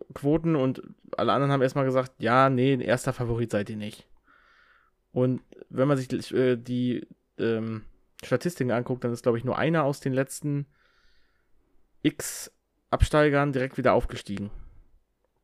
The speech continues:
Und das war Dynamo Dresden in dem einen Jahr. Aber, äh, ich, ich kann nicht sagen, aus wie vielen Jahren das war, aber ich habe die Statistik irgendwann mal gelesen vor ein paar Monaten.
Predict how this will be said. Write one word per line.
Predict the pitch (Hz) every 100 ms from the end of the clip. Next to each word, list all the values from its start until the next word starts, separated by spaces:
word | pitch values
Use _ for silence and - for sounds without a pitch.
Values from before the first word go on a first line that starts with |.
| _ _ _ _ _ -
Und | 120
das | 110 113
war | 117
Dynamo | 113 113 110
Dresden | 110 113 110
in | 104
dem | 101
einen | 101 107
Jahr. | 104 101 - - _ _ _ _ _ _ _ -
Aber, | 110 110 110 -
äh, | 110 110 110 - _ _
ich, | - - _
ich | - -
kann | - 135
nicht | 135
sagen, | 131 131
aus | 123
wie |
vielen | 123 123
Jahren | 120 143
das | 131
war, | 135
aber | 127
ich | 123
habe | 123
die |
Statistik | - 123 147 - 127 - -
irgendwann | 131 135 127
mal | 123
gelesen | 120 131 135 127
vor | 123
ein |
paar | 120 123
Monaten. | 131 131 127 135